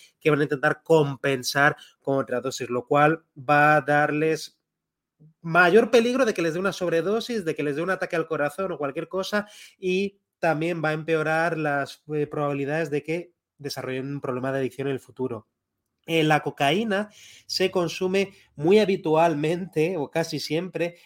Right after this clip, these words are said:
en contexto de fiesta y mezclada con alcohol, ¿vale? La mayoría de personas, no todas, por supuesto, pero la mayoría de personas que se inician con la cocaína empiezan mezclándola, ¿vale? Empiezan saliendo de fiesta con amigos, están con alcohol, copas, cubatas, etcétera, etcétera, y para compensar los efectos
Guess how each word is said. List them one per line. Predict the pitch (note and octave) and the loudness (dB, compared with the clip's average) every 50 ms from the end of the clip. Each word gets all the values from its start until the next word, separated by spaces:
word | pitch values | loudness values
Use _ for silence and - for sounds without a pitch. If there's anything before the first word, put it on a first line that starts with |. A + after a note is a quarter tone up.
| _ _ | _ _
en | _ C#3+ D3 D#3+ E3+ E3 | _ -6 -4 -2 -2 -2
contexto | - C#3 C3 B2+ C#3+ C#3+ - - D#3+ | -4 -4 -4 -4 -4 -6 -4 -2 -2
de | D3 | -2
fiesta | C3 - - D#3+ E3 D#3+ E3 - E3+ D#3+ D#3+ - | -2 -4 -4 -4 -4 -4 -4 -4 -4 -4 -4 -4
y | F#3 F3+ F#3+ F#3 | -4 -2 0 0
mezclada | F3 D#3 D#3 - - D#3+ D#3+ D#3+ D#3+ D#3+ E3+ E3 E3 - | 0 -2 -4 -4 -4 0 0 2 2 2 2 0 0 -2
con | - C#3+ C3 A#2+ | -2 -2 -2 -2
alcohol, | A2+ A2+ A#2 - - C#3 A#2+ G#2+ G2+ G2 _ _ _ _ _ _ | -2 -4 -6 -6 -4 -2 -2 -2 -4 -8 _ _ _ _ _ _
¿vale? | - C3+ D3+ D#3+ | -4 -2 0 2
La | D3+ C#3+ | 2 2
mayoría | B2+ C3 B2+ B2+ A#2+ B2+ B2 C3+ D3+ D#3+ | 2 2 0 0 -2 -2 -2 0 0 -2
de | E3+ | -2
personas, | E3+ F3 D#3 D#3+ - - E3+ E3+ C#3+ A#2+ A2 A2 B2 | -2 -4 -4 -4 -4 -6 -4 -4 -4 -4 -6 -6 -4
no | D3+ F3 F#3 F3+ | -2 -2 -2 0
todas, | E3+ E3 D#3+ C3+ - - | 0 2 2 0 -2 -4
por | C3+ B2 | -8 -10
supuesto, | A#2 B2 A#2+ D#3+ D#3+ - - B2 G#2 | -8 -4 -4 -2 -2 -2 -6 -8 -10
pero | B2 A#2 | -8 -6
la | A#2+ A#2+ A#2+ | -6 -6 -4
mayoría | A#2+ A#2 A2+ B2+ B2+ C#3 | -6 -6 -6 -6 -4 -2
de | D#3 D#3+ | -2 -2
personas | D#3+ D#3+ C#3 - D#3+ D3 C3 A#2 - | -4 -6 -6 -6 -6 -6 -6 -8 -8
que | - B2+ | -12 -10
se | - C3+ | -10 -8
inician | B2+ C#3 D3+ C#3 C#3+ B2 | -6 -4 -4 -4 -4 -4
con | A#2 A#2+ A#2 | -4 -4 -4
la | A#2+ A#2 | -4 -4
cocaína | A#2+ B2+ A#2+ C#3 C3+ C#3+ D#3 D#3+ E3+ F3 E3+ - - - - - _ | -4 -4 -4 -2 -2 -2 -2 -2 -4 -4 -6 -6 -12 -20 -20 -12 _
empiezan | C#3+ C#3 C3+ C#3+ D3 D3+ D3+ | -6 -4 -2 -2 -2 -2 -2
mezclándola, | C#3 B2 - - - C3+ B2 A#2 A2+ A2+ A2 A2 A2 | -2 -4 -4 -4 -2 -2 -2 -2 -2 -4 -4 -2 -2
¿vale? | A#2+ C3+ D3 D3 | 0 0 0 0
Empiezan | B2+ A2+ C3 D3 C#3+ - B2+ A2 | -2 -2 -2 -4 -4 -4 -8 -8
saliendo | - A#2 A#2 A#2+ A#2+ C#3 | -8 -10 -10 -8 -8 -8
de | C#3+ | -8
fiesta | - C#3 - - C#3+ | -8 -8 -10 -10 -8
con | - D3 D#3 | -6 -4 -4
amigos, | E3+ F#3+ G3+ G#3 G3 G3+ F3+ C#3+ | -2 -2 -2 0 0 -2 -2 -4
están | C3+ - - C3+ C3 | -6 -8 -8 -8 -6
con | - C#3 C3 | -4 -4 -2
alcohol, | B2+ B2+ B2+ - - E3 E3+ E3+ E3 D#3+ | -2 -4 -2 -2 0 2 2 2 0 0
copas, | - D3 C#3+ - D3+ C#3 - | -2 -2 -2 -2 -2 -4 -4
cubatas, | - - C#3+ C3+ D3 C#3+ - D3 C#3 | -6 -6 -2 -2 -2 -2 -2 -2 -4
etcétera, | D3 - - D3+ D3 - D3+ D3+ | -6 -4 -6 -6 -4 -4 -4 -4
etcétera, | D3+ - F#3 F#3+ - F#3+ F#3 F3+ - - _ | -6 -6 -8 -8 -2 0 0 0 0 -2 _
y | - F3 D#3 | -6 -6 -2
para | - D#3+ D3+ D3+ D3 - | 0 2 4 4 2 2
compensar | - D3+ C#3+ C#3 - D3+ D3 C#3+ - - - F#3 F3 D3+ | 0 -2 -4 -2 -2 -2 -2 -2 -2 -2 0 0 2 2
los | C3+ C3+ B2+ - | 0 -2 -4 -4
efectos | C#3+ - - F3+ F3 F3+ _ - B2+ A2+ A2 - - | -8 -6 -4 -6 -6 -6 _ -4 -4 -4 -4 -6 -12